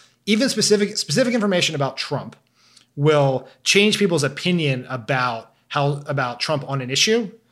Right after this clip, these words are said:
Like if they find out that he jacked up the deficit by a trillion dollars to pay for a tax cut, that will, th-, they, they will, they will raise concerns about how he handles the deficit and fiscal responsibility issues,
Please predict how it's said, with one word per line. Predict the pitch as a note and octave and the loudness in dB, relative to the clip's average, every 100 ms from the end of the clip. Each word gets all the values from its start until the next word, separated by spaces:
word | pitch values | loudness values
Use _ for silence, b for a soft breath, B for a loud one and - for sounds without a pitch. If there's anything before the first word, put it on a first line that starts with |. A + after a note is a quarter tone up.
| _ - | _ -2
Like | C#3 D3 | 0 0
if | |
they | C#3 D3 | 0 0
find | E3 D3 | 0 0
out | C#3 C3+ C3+ | 0 -2 -4
that | C3 | -8
he | - C#3+ C3+ B2+ A#2+ A2+ b b b b _ C#3 | -6 -4 -4 -4 -8 -14 b b b b _ -6
jacked | D#3 C#3+ C#3+ | -2 0 0
up | D3 C#3 | 0 -2
the | C#3 | -2
deficit | C3 C3 C3 | -4 -2 -4
by | A#2+ A#2+ | -6 -8
a | |
trillion | A2+ C3+ B2+ | -4 -4 -4
dollars | A#2+ B2+ B2 | -6 -6 -6
to | A2+ | -8
pay | B2 | -12
for | A#2 | -12
a | |
tax | G#2+ C#3 C#3+ | -8 -4 -2
cut, | F#3 C#3+ | -2 -2
that | C3 | -2
will, | C#3 B2 | -2 -4
th-, | - C#3 _ _ _ _ _ _ | -8 -20 _ _ _ _ _ _
they, | C#3 C#3+ | -2 -2
they | C#3+ C3+ C#3+ | -2 -2 0
will, | C#3 C3 B2+ | 2 -2 -2
they | C#3+ | 0
will | C#3+ | 0
raise | B2+ C#3+ C#3+ | 0 0 0
concerns | D3 C#3+ C#3 | 0 -2 -2
about | C#3 A#2+ | -2 -4
how | B2+ | -4
he | A#2+ | -6
handles | B2+ B2+ A#2 | -6 -6 -8
the | A2 | -10
deficit | A2+ C#3+ C#3+ | -8 -6 -6
and | - | -6
fiscal | A#2+ B2 | -10 -12
responsibility | - A2 - B2+ | -12 -12 -10 -4
issues, | C#3+ F3 | -2 -4